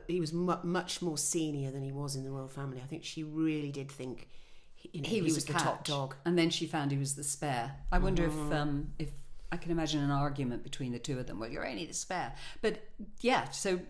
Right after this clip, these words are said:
Speaker 2: she, it was an opportunity, wasn't it, for her then to
Speaker 1: Mm.
Speaker 2: become
Speaker 1: Well,
Speaker 2: globally
Speaker 1: you know what did it for me
Speaker 2: well-known.
Speaker 1: is when the, the, all the interviews before the wedding, and she said, "I didn't know who he was." And
Speaker 2: Oh,
Speaker 1: it's
Speaker 2: that's
Speaker 1: all come out,
Speaker 2: rubbish.
Speaker 1: you think, "Well, that's just
Speaker 2: Complete rubbish.
Speaker 1: didn't know who he was,
Speaker 2: Disingenuous.
Speaker 1: didn't know."
Speaker 2: Yeah, yeah.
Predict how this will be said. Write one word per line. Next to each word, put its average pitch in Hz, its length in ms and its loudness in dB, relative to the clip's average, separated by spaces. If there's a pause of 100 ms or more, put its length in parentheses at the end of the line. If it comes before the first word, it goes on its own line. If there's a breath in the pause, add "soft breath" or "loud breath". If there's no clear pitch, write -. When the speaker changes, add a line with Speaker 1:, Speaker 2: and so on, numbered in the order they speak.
(100)
Speaker 2:
she, - 180 -2
it 208 120 2
was 214 120 -2
an 202 80 0
opportunity, 185 500 -2
wasn't 147 280 0
it, - 100 -8
for 156 80 -4
her 147 300 2
then 170 180 6
to 160 60 4
Speaker 1:
Mm. 160 120 2
Speaker 2:
become 151 160 0 (360 loud breath)
Speaker 1:
Well, 277 140 12
Speaker 2:
globally 175 260 12
Speaker 1:
you 339 60 12
know 370 100 12
what 392 120 8
did 359 120 8
it 359 80 8
for 285 60 8
me 320 80 10
Speaker 2:
well-known. 285 140 8
Speaker 1:
is 180 120 6
when 226 160 0
the, 226 160 -2
the, 220 100 0
all 226 160 0
the 226 100 0
interviews 165 460 0
before 165 240 -2
the 160 60 0
wedding, 160 340 0
and 135 80 -4
she 175 160 -4
said, 175 220 0 (500 loud breath)
"I 220 140 0
didn't 240 340 -4
know 214 140 -2
who 208 160 -2
he 208 140 -4
was." 202 600 -4
And 185 160 4
Speaker 2:
Oh, 220 60 12
Speaker 1:
it's 202 80 10
Speaker 2:
that's 220 300 10
Speaker 1:
all 175 80 4
come 233 120 10
out, 180 60 10
Speaker 2:
rubbish. - 180 6
Speaker 1:
you 269 60 4
think, 233 240 0 (100)
"Well, 277 100 2
that's - 360 2
just - 580 2
Speaker 2:
Complete 202 500 2
rubbish. 135 280 0
Speaker 1:
didn't 220 140 0
know 254 60 4
who 226 60 2
he 208 120 2
was, 175 120 4
Speaker 2:
Disingenuous. 165 540 0
Speaker 1:
didn't - 260 -6
know." - 80 -16 (160)
Speaker 2:
Yeah, 156 340 2 (140)
yeah. 147 220 -6